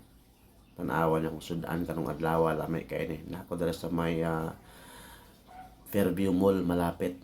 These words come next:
North Fairview. Ah, di ba? Katinindutan ni kalabasa ni siya, mga palangga ang gigataan. Palit ko. Yan na po sila pares, pero gusto na ko na ilang kalabasa, kay mura og sapok yung kay pagkatimpla gid sa gata, no?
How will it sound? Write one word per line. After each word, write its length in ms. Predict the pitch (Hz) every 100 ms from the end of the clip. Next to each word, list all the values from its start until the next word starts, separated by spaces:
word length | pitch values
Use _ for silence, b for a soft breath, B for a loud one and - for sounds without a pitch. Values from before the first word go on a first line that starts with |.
| -
North 240 | 90 90 90 -
Fairview. 480 | 87 82 85 80 - 85
Ah, 560 | 80 80 85 87 90 90
di 320 | 80 85 82
ba? 320 | 82 82 82
Katinindutan 880 | - - 82 76 76 78 78 76 78
ni 80 | 80
kalabasa 720 | 78 78 85 82 82 - 65
ni 160 | 80
siya, 160 | 80 80
mga 240 | 78 78
palangga 480 | 78 78 80 78 78
ang 160 | 76 76
gigataan. 800 | 78 82 78 71 76 78 - 80 - - - - 95
Palit 320 | 90 80 -
ko. 320 | - 76 80 - B B B -
Yan 160 | - 131
na 80 | 135
po 80 |
sila 240 | 123 117 104
pares, 640 | - 80 73 73 - -
pero 560 | - 82 82 82 82 82 87
gusto 240 | 87 98
na 80 | 90
ko 80 | 90
na 160 | 82
ilang 240 | 82 80 80
kalabasa, 720 | 80 76 82 78 - 78 -
kay 160 | 80
mura 240 | 76 80 80
og 240 | 80 80
sapok 480 | - 82 - 87 -
yung 160 | 78 78
kay 160 | 78
pagkatimpla 1040 | - - - 78 78 78 85 80 - 82 78
gid 160 | 73
sa 160 | - 76
gata, 400 | 73 - 82 - 80
no? 160 | 95